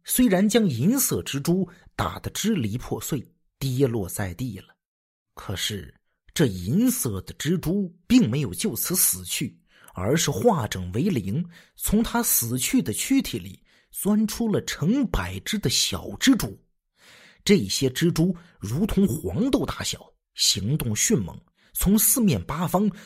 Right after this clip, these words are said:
朝着楚天开和冷寒铁就围拢过来。不用脑子思考，冷寒铁也清楚，这些银色蜘蛛肯定是人为布置在这儿的，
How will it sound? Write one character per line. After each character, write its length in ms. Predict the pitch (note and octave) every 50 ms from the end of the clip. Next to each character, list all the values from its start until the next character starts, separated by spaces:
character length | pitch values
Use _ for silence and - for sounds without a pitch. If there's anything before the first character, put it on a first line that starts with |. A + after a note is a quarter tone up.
| - _ _
朝 340 | - - - - F#2+ A#2+ C3+
着 100 | B2+ A2+
楚 260 | - - - F#2 F2+
天 240 | - - - D#3+ E3
开 240 | E3 - - F3 F3
和 120 | D#3+ -
冷 240 | G#3+ F#3 B2 G#2 F#2+ F#2+
寒 260 | - - - G#2+ G#3+
铁 340 | B3+ - - - B1+ A#1+ - _ _ _ _ _ _ _ _ _ _ _
就 200 | - - A#2 F2
围 260 | E2+ E2+ F2 F#2 E2+
拢 320 | F#2 A#2+ G#2 F2+ F2+ F2+
过 180 | - - - C#2+
来。 160 | - - - _ _ _ _ _ _ _ _ _ _ _ _ _ _ _ _ _ _ _ _ _ _ _ _ _ _ _ _ _ _ _ _ _ _ _ _ _
不 200 | - G#3 C#4+ C4
用 220 | C4+ B3+ G#3 E3
脑 220 | B2+ F#2 F2 F2+
子 140 | G2+ - G3+
思 240 | G#3+ - - B3+ B3
考， 400 | - - - - - - - - - - - - - -
冷 280 | A2 C#3 C#3 C#3 C#3
寒 240 | B2 - C#3+ E3 G3
铁 160 | E3+ - D4
也 140 | - G#2+ F2+
清 260 | - - - E3 F3
楚， 180 | E3+ - - - _ _ _ _ _ _ _ _ _ _ -
这 160 | - D4+ B3+ G#3
些 160 | - C4+ A#3+
银 320 | E3 B2+ B2+ D#3+ A#3 C4
色 200 | - - D#3+ G#2+
蜘 200 | - - G3+ G#3
蛛 300 | E3 F#3+ A3 A#3 G#3 - - - - _
肯 340 | - - - - A#2+ C#3 D#3+
定 220 | E3 B3+ B3 G3
是 140 | - - C3
人 220 | G#2+ G#2 D3+ G3+ A3
为 140 | D3+ E3 G3
布 200 | F#3+ - A3+ D#3
置 100 | - A2
在 140 | - G2 F2+
这 80 | G2+
儿 160 | F#2 - - -
的， 100 | -